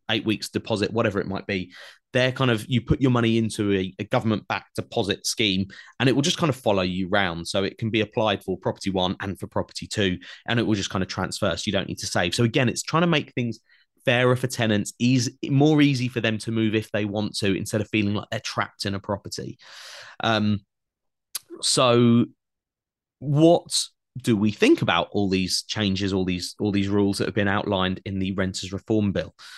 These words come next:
Um, I think things are becoming fairer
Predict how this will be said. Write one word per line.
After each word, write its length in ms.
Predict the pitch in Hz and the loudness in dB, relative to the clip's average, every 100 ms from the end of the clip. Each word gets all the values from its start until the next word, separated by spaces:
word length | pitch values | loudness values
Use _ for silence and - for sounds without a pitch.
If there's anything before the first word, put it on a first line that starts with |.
| - - - - | -20 -20 -14 -4
Um, 420 | 131 131 131 127 _ _ _ _ _ _ - | 0 0 0 -4 _ _ _ _ _ _ 0
I 220 | 170 196 | 2 2
think 560 | 196 175 165 - - - _ _ _ | 2 2 2 -2 -16 -20 _ _ _
things 360 | - 160 190 180 | -2 2 4 2
are 40 | |
becoming 400 | 180 - 160 151 | 0 0 0 0
fairer 600 | - - 120 120 101 87 | -2 0 2 2 2 -2